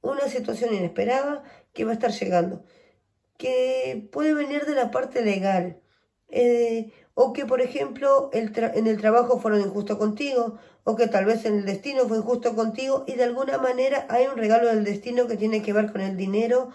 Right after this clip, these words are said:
o con el trabajo. Eh, también si tienes una, una herencia, puede ser una herencia que está llegando, la cuestión es que esta carta es hermosa. Por supuesto, en la parte amorosa va a tardar un poquito más. O sea, se está poniendo despacito,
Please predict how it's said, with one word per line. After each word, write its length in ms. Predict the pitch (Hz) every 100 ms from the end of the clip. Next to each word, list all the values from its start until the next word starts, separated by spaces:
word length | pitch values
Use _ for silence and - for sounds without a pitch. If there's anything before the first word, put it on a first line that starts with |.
| - _
o 140 | - 226
con 180 | 233 233
el 120 | 220
trabajo. 560 | 208 180 170 - - _ _ _ _ _ _ _ _ -
Eh, 280 | 254 240 226
también 440 | - 226 254 269
si 180 | - 214
tienes 600 | 254 254 254 247 - - _ _ _ _ _ _ _ _
una, 1000 | - 208 214 220 226 214 214 208 202 202 -
una 160 | 226 214
herencia, 720 | 208 262 285 - 185 185 - _
puede 180 | - 196
ser 120 | 202
una 160 | 208 196
herencia 340 | 233 254 220
que 80 | 202
está 160 | 196 202
llegando, 500 | 214 226 247 247 - - _ -
la 160 | 226
cuestión 280 | 233 240 262
es 80 | 285
que 40 |
esta 220 | 269 233 208
carta 260 | 233 247
es 200 | - 220
hermosa. 480 | 247 208 185 165 202 _ _ _ _ _ -
Por 160 | 247
supuesto, 400 | 269 226 262 269
en 60 | 233
la 100 | 196
parte 240 | 220 214
amorosa 440 | 220 220 247 262 277
va 80 | 277
a 40 |
tardar 280 | 214 202 208
un 60 |
poquito 340 | 214 208 180 196
más. 260 | 185 - _ - - - _
O 120 | - 214
sea, 300 | 175 185 -
se 140 | -
está 240 | 208 240 240
poniendo 340 | 214 196 196
despacito, 920 | 190 - 226 - 151 - 302 294 -